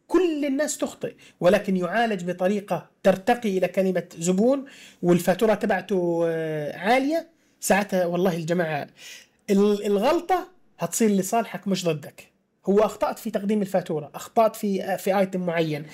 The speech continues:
الآيتم ما عجبه بدلته وشلته من الفاتورة وجبت له شيء كومبلمنتري. هو م-، هو اللي جاي يدفع فاتورة ألف ولا ألف وخمسمية درهم، عمره ما هيتفكر في هذا الكلام،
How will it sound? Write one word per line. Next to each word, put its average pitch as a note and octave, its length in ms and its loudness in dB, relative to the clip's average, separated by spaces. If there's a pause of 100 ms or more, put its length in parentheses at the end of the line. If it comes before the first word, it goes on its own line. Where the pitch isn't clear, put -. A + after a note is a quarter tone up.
(300)
الآيتم A#3+ 400 2
ما A#3+ 120 0
عجبه A#3+ 340 0
بدلته A#3+ 420 0
وشلته C4 320 -4
من A#3 60 0
الفاتورة A3+ 460 0
وجبت A3 260 -2
له B3 60 -6
شيء A#3+ 160 -2
كومبلمنتري. G#3+ 680 0 (520)
هو C4 200 6
م-، D4 60 2
هو C4 500 0
اللي G3 160 0
جاي C#4+ 240 2
يدفع C#4 200 -6
فاتورة G#3 400 -2
ألف A#3 160 -4
ولا E3+ 160 -2
ألف F#3+ 140 -6
وخمسمية E3+ 360 -6
درهم، G3+ 160 2
عمره D4 180 4
ما A#3 120 2
هيتفكر G3+ 320 -6
في - 120 -4
هذا F3 100 2
الكلام، F#3 400 0